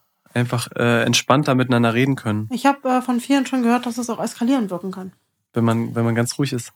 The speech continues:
Speaker 2: Weil es dann als
Speaker 1: Ach so,
Speaker 2: Arroganz
Speaker 1: weißt du,
Speaker 2: ausgelegt
Speaker 1: ach so,
Speaker 2: wird.
Speaker 1: <laughs> so passiv-aggressiv.
Speaker 2: Nee, als Arroganz ausgelegt wird, als Überheblichkeit.
Speaker 1: Ja.
Speaker 2: Ruhe ist auch oft ja eine,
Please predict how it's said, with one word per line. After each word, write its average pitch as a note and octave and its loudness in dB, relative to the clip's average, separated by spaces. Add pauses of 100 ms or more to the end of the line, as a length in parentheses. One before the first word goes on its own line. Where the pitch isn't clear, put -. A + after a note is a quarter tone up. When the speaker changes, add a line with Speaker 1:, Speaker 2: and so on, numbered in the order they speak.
Speaker 2:
Weil A3 0
es G#3+ -8
dann B3 2
als B3+ -4
Speaker 1:
Ach A3 2
so, A3+ 4
Speaker 2:
Arroganz B3 6
Speaker 1:
weißt A#3+ 2
du, - 6
Speaker 2:
ausgelegt A3 4
Speaker 1:
ach C#3+ 2
so, D#3+ 6
Speaker 2:
wird. C#3+ 2 (240)
Speaker 1:
<laughs> - -20
so D3 2 (380)
passiv-aggressiv. C#3+ 0 (100)
Speaker 2:
Nee, A#3+ 2 (460)
als B3+ 2
Arroganz B3+ 4
ausgelegt C#4+ 4
wird, C#4+ 2
als A#3 0
Überheblichkeit. C4 2
Speaker 1:
Ja. C4 6
Speaker 2:
Ruhe E4+ 6
ist D4 2
auch B3 2
oft - 2
ja C4 6
eine, B3 0